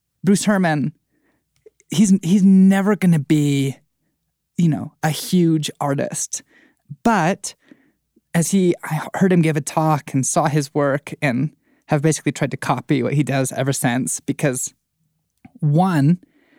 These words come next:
his understanding of the way that art intersects with the work of Jesus on earth was just insane. It was not vague, like,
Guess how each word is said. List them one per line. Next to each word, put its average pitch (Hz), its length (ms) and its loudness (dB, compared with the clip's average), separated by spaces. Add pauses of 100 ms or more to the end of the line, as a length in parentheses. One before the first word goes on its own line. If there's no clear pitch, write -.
(140)
his 208 180 2
understanding 147 680 2
of 139 140 -6
the 151 100 -2
way 123 320 -2
that 139 220 -2 (120)
art 147 400 0
intersects - 920 -4
with 160 160 -6
the 160 120 0
work 127 280 -4
of 135 80 -4
Jesus 139 300 -4
on 131 100 -2
earth 95 320 -6
was 127 220 -6
just - 360 -2
insane. 127 640 -6 (160)
It 175 80 2
was 139 200 0
not 143 520 0
vague, 131 640 -4 (180)
like, 127 380 -4